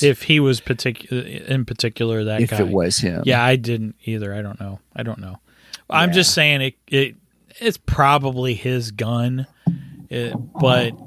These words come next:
Speaker 1: I'm just
Speaker 2: Yeah.
Speaker 1: saying there is that possibility that he could have killed somebody and taken the gun. You know.
Speaker 2: So what's the connection to Predator two with this gun?
Speaker 1: So in Predator two, Danny Glover does kill the Predator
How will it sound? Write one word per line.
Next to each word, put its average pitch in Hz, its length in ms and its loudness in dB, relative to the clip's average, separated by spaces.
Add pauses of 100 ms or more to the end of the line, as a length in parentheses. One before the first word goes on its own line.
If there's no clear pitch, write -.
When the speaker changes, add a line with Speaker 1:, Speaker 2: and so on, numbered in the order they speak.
Speaker 1:
I'm 156 120 2
just 135 140 -2
Speaker 2:
Yeah. 113 40 2
Speaker 1:
saying 127 180 0
there 139 140 4
is 143 140 4
that 117 200 -4
possibility 117 760 -4
that 104 200 -8
he 120 100 -6
could - 180 -8
have 107 100 -14
killed 113 240 -10
somebody 110 340 -8
and 104 120 -12
taken 104 280 -14
the 104 80 -14
gun. 95 240 -18 (720)
You 104 80 -12
know. 85 120 -18
Speaker 2:
So 123 220 2
what's 143 300 2
the 185 80 2
connection 151 480 0
to 110 60 -2
Predator 123 440 0
two 120 240 0
with 98 140 0
this 90 180 -4
gun? 87 440 -4
Speaker 1:
So 160 460 2
in 143 160 -4
Predator 131 460 0
two, 131 580 0 (220)
Danny 131 260 -2
Glover 135 420 0
does 135 500 2
kill 120 340 -2
the 113 100 -8
Predator 117 540 -4